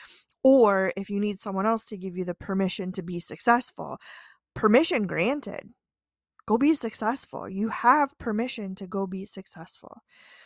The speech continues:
So I'd encourage you to think about, who do you need in your community? And maybe it's not a specific human. Maybe it's skills,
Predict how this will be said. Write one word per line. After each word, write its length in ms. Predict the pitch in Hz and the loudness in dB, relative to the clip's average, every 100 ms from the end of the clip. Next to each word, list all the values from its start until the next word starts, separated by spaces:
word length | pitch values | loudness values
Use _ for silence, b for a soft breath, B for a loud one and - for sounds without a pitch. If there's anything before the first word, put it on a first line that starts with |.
| B B B B B B | B B B B B B
So 140 | - | 2
I'd 100 | 370 | 4
encourage 420 | 370 370 403 466 403 | 4 0 2 2 2
you 120 | 330 | 0
to 100 | 294 | 0
think 240 | 285 247 | -4 -6
about, 380 | 254 214 214 - _ _ _ _ _ | -2 2 2 0 _ _ _ _ _
who 200 | - 440 427 | 0 2 2
do 80 | |
you 160 | 285 277 | -2 -6
need 240 | 233 220 | -6 -2
in 120 | 220 208 | -2 -4
your 120 | 196 | -8
community? 640 | - 185 170 - - - | -10 -12 -10 -12 -16 -12
And 120 | 226 254 | -6 -4
maybe 240 | 359 403 | -2 0
it's 300 | 415 285 - | 0 -2 -4
not 200 | 233 226 | -6 -4
a 60 | 208 | -6
specific 680 | - 202 - 226 - 214 | -8 -8 -6 -6 -6 -8
human. 640 | - - - 180 - - 214 _ _ _ | -10 -18 -12 -12 -12 -16 -18 _ _ _
Maybe 480 | 247 294 311 349 339 - | -8 -6 -4 -6 -6 -6
it's 180 | 233 - | -6 -6
skills, 720 | - - 233 226 226 226 - | -8 -4 0 2 2 0 -6